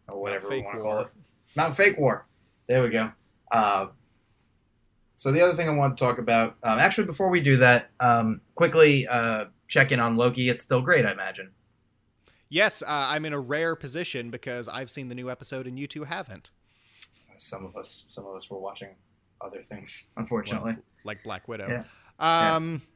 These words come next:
Speaker 2: so yeah, no, I think this might be the best episode yet. Um,
Speaker 1: Cool.
Speaker 2: three, without giving anything away, three kind of felt like,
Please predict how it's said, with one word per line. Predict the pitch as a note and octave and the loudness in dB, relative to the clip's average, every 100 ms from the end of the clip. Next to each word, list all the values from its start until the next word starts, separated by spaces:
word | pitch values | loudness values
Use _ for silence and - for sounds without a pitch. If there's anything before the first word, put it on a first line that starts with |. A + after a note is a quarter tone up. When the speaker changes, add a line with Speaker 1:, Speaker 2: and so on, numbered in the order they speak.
| _ - | _ -16
Speaker 2:
so | - F3 E3 D#3+ D#3+ D3+ | -4 0 2 0 -2 -2
yeah, | F#3+ D3+ C#3+ | 0 0 0
no, | E3 | -2
I | A2+ D3+ D3 | 0 -2 -4
think | F#3+ E3 - | -8 -8 -8
this | C#3+ | -10
might | C#3+ C#3 | -8 -10
be | C3 | -12
the | A2 | -8
best | B2 - | -8 -8
episode | C3 - B2 A2 | -10 -8 -10 -10
yet. | G#2 A#2 D3 - - | -6 -4 -4 -8 -14
Um, | - A2+ G#2+ G#2+ G#2 | -8 -6 -6 -8 -10
Speaker 1:
Cool. | G#2 - C#3+ _ _ _ _ - - | -8 -8 -10 _ _ _ _ -20 -16
Speaker 2:
three, | C#3+ E3 D#3+ D#3 | -12 -12 -14 -16
without | C#3 C#3+ D#3 D#3 | -10 -6 -4 -6
giving | E3 D#3 | -8 -8
anything | C#3+ C#3+ | -8 -10
away, | A#2+ A#2+ A#2 A2+ | -8 -6 -8 -10
three | - D3+ D#3+ | -14 -12 -12
kind | - C#3+ | -10 -10
of | C3+ | -8
felt | C#3 B2 | -8 -8
like, | A2+ A2+ A2 - | -10 -12 -12 -20